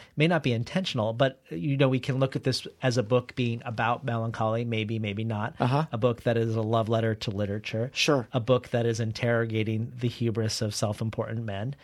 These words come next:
Speaker 1: But it also feels like it's a book about the translational aspects of communication, which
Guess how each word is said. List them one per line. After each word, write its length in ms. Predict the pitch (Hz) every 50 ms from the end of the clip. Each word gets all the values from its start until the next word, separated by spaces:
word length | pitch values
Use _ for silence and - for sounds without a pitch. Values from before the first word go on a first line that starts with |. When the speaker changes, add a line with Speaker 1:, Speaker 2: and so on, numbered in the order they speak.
| - - - - - - - -
Speaker 1:
But 120 | 127 120
it 60 | 117
also 360 | - 127 139 160 - - 214
feels 320 | 190 - 151 135 123 110 -
like 300 | 120 113 110 - - - _ -
it's 180 | - 123 - -
a 40 | 113
book 280 | 107 - 120 113 113 -
about 440 | 107 98 113 107 101 98 - - _ _ _ _ _ -
the 120 | 120 117 117
translational 800 | - - - 127 123 120 113 113 117 117 113 - - 117 110 113 -
aspects 560 | 120 110 110 - - - 113 104 - - -
of 180 | 110 98 - -
communication, 680 | - - 110 98 95 95 - 101 98 - - 117 117 - - - - - - - - - - _ -
which 320 | 143 139 139 135 - -